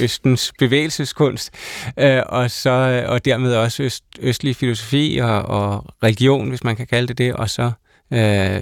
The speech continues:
så noget, der foregår i kristenrum. Anne-Sophie, øh,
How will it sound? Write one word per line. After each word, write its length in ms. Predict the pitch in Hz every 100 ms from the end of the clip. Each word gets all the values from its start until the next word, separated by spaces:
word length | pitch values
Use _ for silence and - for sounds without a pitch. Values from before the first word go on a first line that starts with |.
| -
så 280 | 160 - -
noget, 180 | - 120
der 40 | 120
foregår 320 | 117 113 120
i 20 |
kristenrum. 440 | - 110 131 117 - - - - - _ _ _ _ _ _ -
Anne-Sophie, 280 | 135 - 160
øh, 400 | 143 131 127